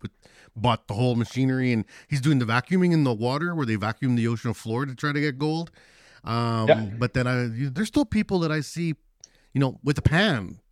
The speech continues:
Speaker 1: with the pan in the water.
Speaker 2: Mm-hmm.
Speaker 1: And, uh, it
Speaker 2: Mm-hmm.
Speaker 1: seems to still be a living. Like, I mean, there must be still lots of gold floating around.
Speaker 2: I, th-, I think there is. And, like, even the, the high-tech operation, they still test the ground with a gold pan. That's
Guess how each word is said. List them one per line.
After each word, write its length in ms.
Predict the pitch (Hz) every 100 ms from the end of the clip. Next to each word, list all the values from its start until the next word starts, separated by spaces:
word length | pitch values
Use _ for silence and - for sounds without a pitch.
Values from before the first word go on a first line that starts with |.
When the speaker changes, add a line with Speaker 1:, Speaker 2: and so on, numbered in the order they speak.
| -
Speaker 1:
with 120 | 127
the 60 |
pan 280 | - 170 196
in 80 | 165
the 80 | 139
water. 500 | 135 214 147 90 - - -
Speaker 2:
Mm-hmm. 240 | 110 104 131
Speaker 1:
And, 240 | 135 135
uh, 40 | 135
it 120 | 123
Speaker 2:
Mm-hmm. 120 | 101
Speaker 1:
seems 380 | 92 165 196 180
to 120 | 190
still 240 | - 151 165
be 140 | 160
a 80 | 147
living. 340 | 143 190 120
Like, 160 | 107 110
I 60 |
mean, 220 | 120 127 123
there 80 |
must 260 | 123 160 -
be 80 | 165
still 260 | - 160
lots 300 | 120 113 -
of 80 | 156
gold 300 | 131 175 190
floating 320 | - 113 92
around. 400 | 95 90 90 87 - _ _ _ _ _ _ _ _ -
Speaker 2:
I, 180 | 113 110
th-, 180 | - 117
I 60 |
think 240 | 98 147 113
there 160 | 104
is. 260 | 123 110 -
And, 360 | 107 101 98
like, 200 | 101 98
even 300 | 123 117 113
the, 200 | 104 98 95
the 100 | 95
high-tech 400 | 110 107 113 110
operation, 560 | 95 101 107 - 101
they 120 | 95
still 300 | 90 - 107
test 280 | 98 110 92
the 80 | 92
ground 260 | 98 107 101
with 100 | 92
a 40 |
gold 260 | 87 92 92
pan. 320 | 95 90 85 _
That's 440 | - - - -